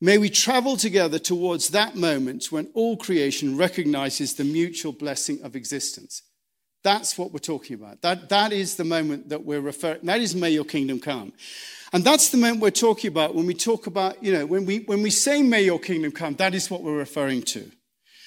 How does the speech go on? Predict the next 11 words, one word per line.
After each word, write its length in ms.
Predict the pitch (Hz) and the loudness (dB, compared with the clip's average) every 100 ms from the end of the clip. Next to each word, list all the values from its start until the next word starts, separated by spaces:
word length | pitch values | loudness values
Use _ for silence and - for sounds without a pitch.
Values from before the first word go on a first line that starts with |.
| _ | _
When 140 | 185 | -2
all 280 | - 269 269 | 2 4 4
creation 680 | - 220 214 202 - 165 147 | 2 4 6 6 6 0 2
recognizes 840 | 196 202 190 151 131 127 135 131 | 2 2 -2 -2 0 -2 -4 -4
the 100 | 151 | -2
mutual 500 | 147 175 196 - 165 | 0 2 0 0 -2
best, 420 | 135 151 135 - - - - _ 180 - | -2 -2 -2 -6 -14 -20 -20 _ -14 -10
uh, 120 | 151 - 185 | -12 -12 -20
blessing 380 | 139 165 - 156 | -8 -4 -2 -4
of 100 | 139 | -6
creation. 400 | - 151 131 120 | -4 -4 -4 -8